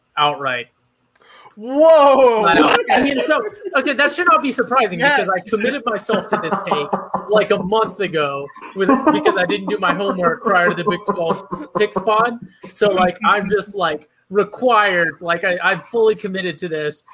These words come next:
Speaker 1: There's no other, like, path. And I, you guys laugh now, but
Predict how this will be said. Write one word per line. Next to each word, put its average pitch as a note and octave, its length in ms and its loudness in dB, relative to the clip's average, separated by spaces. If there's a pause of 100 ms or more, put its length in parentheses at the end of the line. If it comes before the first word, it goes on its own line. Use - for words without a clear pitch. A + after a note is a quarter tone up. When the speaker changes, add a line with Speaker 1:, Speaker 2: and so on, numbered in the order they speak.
(140)
Speaker 1:
There's F#3+ 260 -2
no F#3+ 320 -2
other, E3+ 300 -2
like, D3 260 -10 (460)
path. C3+ 400 -2 (420)
And D#3+ 480 0 (100)
I, E3+ 120 2
you F3 320 -6
guys E3 240 0
laugh D#3+ 380 -4
now, D#3 480 0 (540)
but D#3+ 440 -2